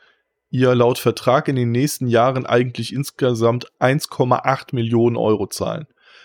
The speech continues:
Doch das Berliner Arbeitsgericht erklärt den lukrativen Vertrag der Managerin an diesem Mittwoch für sittenwidrig, weil ein grobes Missverhältnis zwischen Leistung und Gegenleistung bestehe.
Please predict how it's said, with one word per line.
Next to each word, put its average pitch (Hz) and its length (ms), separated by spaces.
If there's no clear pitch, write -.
Doch 110 120
das 127 160
Berliner 139 520
Arbeitsgericht 160 920
erklärt 135 680
den 123 140
lukrativen 139 720
Vertrag 123 460
der 117 100
Managerin 123 640
an 113 120
diesem 123 280
Mittwoch 117 320
für 113 160
sittenwidrig, 110 920
weil 110 200
ein 110 120
grobes 143 480
Missverhältnis 120 760
zwischen 120 260
Leistung 120 480
und 110 180
Gegenleistung 123 720
bestehe. - 480